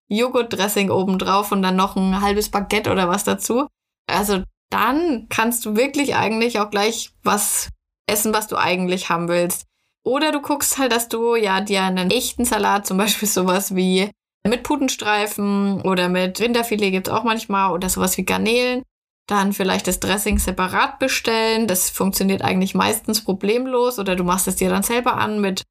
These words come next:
Essig und Öl. Und das kann man natürlich machen. Generell kann man sich ganz gut daran orientieren, ob ein Gericht jetzt leicht für dich trackbar ist,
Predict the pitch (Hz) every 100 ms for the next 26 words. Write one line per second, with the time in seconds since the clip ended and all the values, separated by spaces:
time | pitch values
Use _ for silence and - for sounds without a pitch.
0 | - 190 202 196 - - - 190 208 240
1 | 269 285 _ _ _ _ _ _ - 208
2 | 208 202 202 196 196 190 190 190 190 190
3 | 190 233 - 262 262 254 254 254 240 247
4 | 247 247 262 - _ _ 214 208 196 202
5 | 214 226 202 214 208 196 196 254 262 240
6 | 220 208 202 202 - 196 190 196 - 247
7 | 240 240 - _ _ _ - 208 208 202
8 | 202 208 208 254 220 214 - - - _
9 | _ _ - 185 185 247 277 - 247 240
10 | - - 240 - 247 226 202 226 226